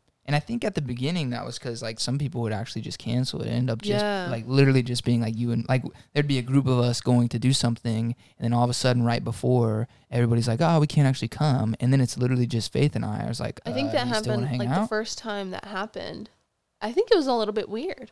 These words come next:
Speaker 2: a little bit awkward.
Speaker 1: Yeah, it was.
Speaker 2: But
Speaker 1: Yeah.
Speaker 2: then I think just over time, it started to become more natural, and
Speaker 1: Mm-hmm.
Speaker 2: we ended up just hanging out,
Speaker 1: Yeah.
Speaker 2: the two of us, like, going to a park or
Speaker 1: Yeah.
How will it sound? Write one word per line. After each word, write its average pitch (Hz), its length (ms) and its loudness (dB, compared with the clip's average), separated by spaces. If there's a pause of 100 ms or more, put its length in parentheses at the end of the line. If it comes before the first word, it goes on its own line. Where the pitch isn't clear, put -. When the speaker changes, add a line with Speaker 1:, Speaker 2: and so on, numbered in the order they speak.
(140)
Speaker 2:
a 196 40 -20
little 226 160 -4
bit 233 100 2
awkward. - 400 -6
Speaker 1:
Yeah, 131 100 -4
it - 60 -12
was. 131 320 -6 (160)
Speaker 2:
But 262 80 -2
Speaker 1:
Yeah. - 60 -2
Speaker 2:
then 254 480 0 (140)
I 226 40 -16
think 220 220 -8
just 214 180 -8
over 190 240 -6
time, 196 680 -6 (120)
it 208 100 -16
started 180 340 -6
to 170 80 -12
become 185 340 -8
more 175 220 -6
natural, 185 560 -6
and 175 280 -6
Speaker 1:
Mm-hmm. 120 180 -8 (180)
Speaker 2:
we 196 120 -6
ended 185 220 -4
up 180 160 -2
just 185 160 -12
hanging 180 340 -10
out, 180 260 -8 (420)
Speaker 1:
Yeah. 175 180 0
Speaker 2:
the 127 60 -4
two 202 120 -2
of 185 120 -4
us, 190 320 -4
like, 190 100 -10
going 185 220 -4
to 214 60 -2
a - 20 -4
park 320 440 -4
or 165 440 -8
Speaker 1:
Yeah. 123 220 4